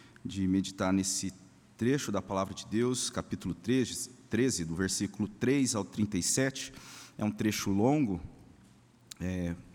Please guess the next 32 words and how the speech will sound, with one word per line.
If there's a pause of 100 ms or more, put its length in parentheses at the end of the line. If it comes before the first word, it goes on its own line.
(1400)
mais,
mais,
mais
longo
do
que,
é, (120)
habitualmente
nós (460)
temos (100)
aqui
exposto,
exposto
aqui
da
palavra
de
Deus, (580)
mas
eu
convido
você
a
se
voltar
à
palavra, (600)
ah,
do
nosso
Deus,
é,